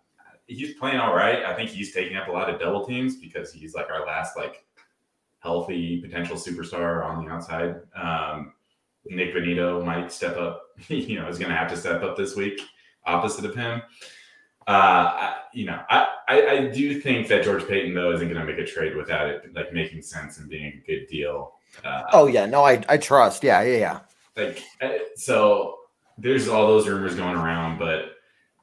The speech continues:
Speaker 1: you know, we're not looking at, "Okay, let's hope we get a fifth round pick for this guy." Like, I think he would rather let Chubb play out the season and, you know, let him walk in free agency if that's a long-term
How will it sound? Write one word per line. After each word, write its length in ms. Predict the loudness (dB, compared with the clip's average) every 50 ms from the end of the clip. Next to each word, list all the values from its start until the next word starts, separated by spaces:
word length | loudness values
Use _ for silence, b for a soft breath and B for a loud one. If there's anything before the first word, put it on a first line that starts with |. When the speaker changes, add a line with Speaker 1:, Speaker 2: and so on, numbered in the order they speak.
| _ _ -10
Speaker 1:
you 80 | -8
know, 220 | -6 -4 -4 -2 -2
we're 100 | -2 0
not 220 | 0 0 0 -2
looking 240 | -2 -4 -4 -6 -8
at, 200 | -8 -8 -8 -8
"Okay, 520 | -10 -8 -4 -4 -2 -2 -2 -4 -6 -6 -8
let's 220 | -8 -8 -8 -8
hope 240 | -4 -4 -4 -4 -4
we 60 | -6
get 100 | -6 -6
a 80 | -6 -8
fifth 200 | -8 -10 -10 -10
round 220 | -12 -12 -12 -12
pick 180 | -12 -12 -12 -14
for 100 | -18 -20
this 140 | -20 -20 -18
guy." 280 | -14 -12 -12 -12 -12 -12
Like, 180 | -14 -12 -10
I 100 | -8 -6
think 220 | -2 -2 -2 -2 -2
he 180 | -4 -4 -2 -2
would 100 | -2 0
rather 640 | 2 4 6 6 6 6 6 4 4 2 0 -4 -8 -14 _ _ _
let 280 | -2 0 2 2 2 0
Chubb 340 | 0 0 2 2 2 0
play 200 | -2 -2 0 2
out 200 | 2 2 0 -2
the 80 | -4 -8
season 640 | -8 -8 -6 -4 -4 -2 -4 -4 -8 -8 -12 -14 -12 -8
and, 400 | -6 -6 -6 -6 -8 -10 -10 -12
you 120 | -14 -16 -12
know, 100 | -10 -8
let 140 | -4 -4 -4
him 80 | -4 -4
walk 220 | -6 -6 -6 -6 -8
in 60 | -10
free 220 | -8 -6 -4 -4 -4
agency 260 | -6 -10 -12 -12 -14
if 80 | -12 -8
that's 220 | -6 -6 -6 -6 -8
a 40 | -8
long-term 420 | -8 -8 -8 -10 -12 -14 -16 -16